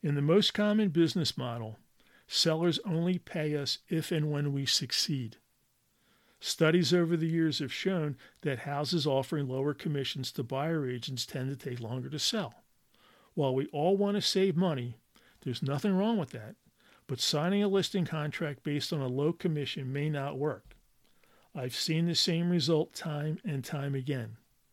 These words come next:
A low commission is offered to buyer agents. Those houses may not get shown. They may get shown but not sold. The listing agent asks for a price reduction, which more than likely offsets any perceived savings,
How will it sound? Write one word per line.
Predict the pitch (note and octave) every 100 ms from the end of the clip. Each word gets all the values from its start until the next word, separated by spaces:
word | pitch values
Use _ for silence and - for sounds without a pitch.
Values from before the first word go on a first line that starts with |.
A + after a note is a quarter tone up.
| _ _ _ _
A | D3
low | C3 B2+
commission | A#2+ C#3 C#3+ C3+ C#3
is | C3 C3+
offered | B2+ C3+ A#2+
to |
buyer | A2 B2 A#2+ A#2+ G3
agents. | G#3 G3+ A#3 - - - - - _
Those | D3+ C3+ -
houses | C#3 C3 C3+ A2
may | C#3 C#3
not | B2+ B2
get | B2+ B2
shown. | - G3 G#3+ G#3 G3+ F3+ _ _ _
They | C#3+
may | C#3 C3+
get | B2+ B2
shown | - D#3+ D3
but | B2+ -
not | C#3 B2+
sold. | - - G#3+ G#3 G3 - _ - _
The | - C3
listing | D3 - D3+
agent | D3 C#3+ C3+ C#3
asks | C3 -
for | -
a | C3
price | - G#3+ A3 -
reduction, | F#3+ G3 F#3+ - G3 D#3+
which | C3+ -
more | D#3 D#3
than | D3+ C#3
likely | C#3 C3+ C#3+
offsets | C#3 C3+ C3+ - C3
any | D3 B2+
perceived | B2 B2 - C3+ A#2+
savings, | - G#3+ G3+ F#3+ F#3+ -